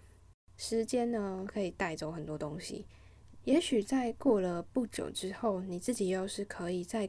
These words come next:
更进步的去往前迈进。所以我也希望可以呼吁大家，试试看每一天去拍自己的房间，或者是每一个月拍一次自己的房间，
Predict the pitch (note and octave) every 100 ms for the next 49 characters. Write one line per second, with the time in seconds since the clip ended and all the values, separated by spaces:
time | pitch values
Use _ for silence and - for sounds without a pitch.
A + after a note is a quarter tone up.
0 | - - A3 F#3+ F#3 - - - B3 G3
1 | G#3+ F#3 F3 - F#3+ F3+ - - E3 D#3
2 | F3+ D#3 - - - - - - - -
3 | - A#3+ C4+ A#3+ G3+ G3 F#3+ F3 E3 -
4 | G3+ G3+ G3 F#3 G#3 G3 G3+ A3+ A3+ G#3+
5 | G#3 F#3+ G3 - - - - - - B3+
6 | B3 - G#3+ G3+ F#3 G#3+ - A3 - G#3+
7 | - F3 F#3 F3 - F#3+ - D3 - -
8 | G#3 - F#3 F#3+ F3+ F#3 F3+ F3 C4+ G#3
9 | - A3+ F#3+ - - A#3 - - - -
10 | - - G#3+ G3+ G#3+ G#3 G3+ G3 F3+ E3
11 | F3 F3 G3 F#3